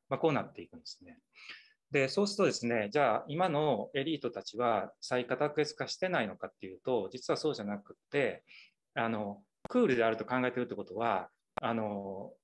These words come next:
クールであるっていうことを求めている再価格越化をしているわけですね。だから、まあ、ややこしいんですけど、再価格越化を否定するような再価格越化をしているっていう、非常にややこしいことを今のエリートは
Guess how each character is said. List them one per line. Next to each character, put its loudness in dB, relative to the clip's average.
ク 4
ー 8
ル 4
で 4
あ 4
る 0
っ -20
て -4
い -2
う -8
こ -4
と -6
を -2
求 -2
め 2
て -4
い 0
る 2
再 -2
価 -4
格 0
越 -4
化 -2
を -4
し -8
て -4
い -2
る -4
わ -4
け -16
で -20
す -12
ね。 -10
だ 0
か 2
ら、 2
ま 2
あ、 0
や 2
や 2
こ 2
し -4
い 0
ん 0
で -2
す -10
け -4
ど、 -2
再 0
価 0
格 0
越 0
化 2
を 4
否 -20
定 4
す -2
る 2
よ 2
う 2
な 0
再 -4
価 -4
格 -4
越 -6
化 -4
を -4
し -6
て -6
い -8
る -14
っ -20
て -18
い -16
う、 -20
非 -16
常 0
に 2
や 2
や 2
こ 2
し -4
い -4
こ -8
と -6
を -6
今 -4
の -8
エ -12
リ -10
ー -20
ト -16
は -16